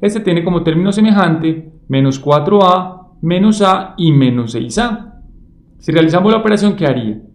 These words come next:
Cinco menos cuatro daría uno, uno menos uno se cancelaría todo y simplemente nos quedaría menos seis A.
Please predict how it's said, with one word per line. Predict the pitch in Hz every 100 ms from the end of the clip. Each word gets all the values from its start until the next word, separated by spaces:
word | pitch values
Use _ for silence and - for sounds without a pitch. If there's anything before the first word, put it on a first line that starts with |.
| _
Cinco | - 185 196 202 240
menos | 240 247
cuatro | - 196 160 160 170 - - -
daría | 139 143 175
uno, | 226 196 160 165 165 - - - _
uno | 175 180 202
menos | 220 240 226
uno | 220 180 185 190 - -
se | - 147
cancelaría | 147 143 139 139 156 208
todo | 202 180 180 180 - -
y | 135
simplemente | 143 156 156 165 160
nos | 165 160
quedaría | 151 123 123
menos | 143 143 127 120 113
seis | 113 -
A. | 226 214 -